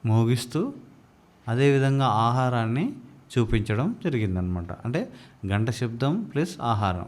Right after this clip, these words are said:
గంట శబ్దం ప్లస్ ఆహారం, ఈ విధంగా గంట శబ్దాన్ని చేస్తూ ఆహారాన్ని ఇవ్వడం వల్ల కూడా ఆహారాన్ని చూసినప్పుడు ఈ కుక్క లాలాజలాన్ని అయితే స్రవించడం అయితే జరిగింది. ఇక్కడ గంట శబ్దం అనేది ఏంటిది?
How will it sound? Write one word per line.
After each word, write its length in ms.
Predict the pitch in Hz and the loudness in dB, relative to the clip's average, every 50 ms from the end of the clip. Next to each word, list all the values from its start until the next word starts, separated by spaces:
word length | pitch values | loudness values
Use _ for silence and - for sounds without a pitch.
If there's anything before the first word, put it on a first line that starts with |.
| - | -8
గంట 220 | 101 104 104 110 117 | -6 -4 -4 -4 -4
శబ్దం 380 | - 127 113 113 120 135 160 | -4 -4 -6 -4 -4 -4 -4
ప్లస్ 360 | 214 - - 131 139 - - - | -4 -4 -6 -6 -6 -6 -4 -2
ఆహారం, 420 | 123 113 107 107 101 92 90 92 - - | 0 0 0 0 0 -2 -4 -6 -8 -6
ఈ 100 | 120 127 | -4 -2
విధంగా 520 | 135 135 143 147 156 151 147 127 143 208 - - - - - - - 101 | 0 0 0 0 0 0 0 0 -2 -2 -6 -12 -16 -20 -20 -12 -4 0
గంట 240 | 104 107 117 123 | 2 2 2 0
శబ్దాన్ని 640 | 135 131 151 143 143 139 143 143 143 139 135 117 101 127 - | -2 -2 -2 -4 -2 0 0 0 2 2 0 -2 -2 -2 0
చేస్తూ 360 | 104 107 110 110 - - 165 | 0 0 0 -2 -4 -6 -4
ఆహారాన్ని 600 | 170 127 117 117 117 123 131 131 131 131 131 123 | -2 0 0 2 2 2 0 0 0 0 0 0
ఇవ్వడం 380 | 110 107 107 110 110 113 113 113 | 0 0 0 0 2 0 0 0
వల్ల 240 | 107 104 113 117 117 | 0 0 0 0 -2
కూడా 460 | 110 107 107 107 110 107 101 131 185 - - - - - - - - - | -2 -2 0 0 0 0 0 -2 -4 -6 -12 -18 -20 -20 -20 -12 -4 0
ఆహారాన్ని 520 | 104 113 127 135 135 139 143 139 139 139 | 0 2 4 2 2 2 2 2 0 0
చూసినప్పుడు 760 | 127 127 123 120 - - 123 117 120 - 123 123 113 113 143 185 - - - - - - 123 | 0 -2 -2 -2 -2 -4 -4 -4 -4 -4 -4 -2 -2 -2 -4 -6 -10 -16 -20 -20 -12 -6 -4
ఈ 300 | 123 131 135 131 123 123 - - - - - - - - - | -2 0 0 -2 -2 -4 -8 -14 -20 -20 -20 -20 -20 -8 -2
కుక్క 300 | - 131 123 127 - - | -2 -2 -2 -2 -2 -2
లాలాజలాన్ని 960 | 147 131 147 156 139 117 110 113 117 123 123 117 117 117 107 107 107 104 101 | -2 -2 -2 -4 -4 -2 0 0 0 0 0 0 0 0 2 2 2 0 0
అయితే 300 | 101 98 - 151 208 294 - - - - - | -2 -4 -4 -4 -4 -6 -8 -10 -18 -10 -4
స్రవించడం 520 | - 107 101 104 107 101 98 101 98 95 | -2 -2 0 0 -2 -4 -4 -4 -4 -4
అయితే 320 | 92 92 92 - 180 175 143 | -4 -4 -4 -4 -4 -4 -2
జరిగింది. 540 | 117 117 104 95 95 95 90 85 92 90 - - - - - - - | -2 -2 -2 -2 -2 -2 -4 -4 -6 -8 -10 -14 -18 -20 -20 -10 -10
ఇక్కడ 460 | 143 143 - 170 165 156 135 139 196 214 - - - - - - - 110 101 110 | -8 -4 -2 -2 0 0 0 -2 -2 -6 -10 -16 -20 -20 -14 -10 -10 -4 0 2
గంట 200 | 113 127 135 165 | 2 2 2 -2
శబ్దం 440 | 151 - 170 160 156 147 156 151 156 | -2 -2 -2 -2 -2 -2 -2 0 0
అనేది 340 | 151 151 151 147 143 131 | 0 0 0 0 0 0
ఏంటిది? 720 | 123 127 131 131 139 135 131 135 131 131 131 131 139 147 | 0 0 0 -2 -2 -4 -4 -4 -4 -4 -4 -6 -6 -8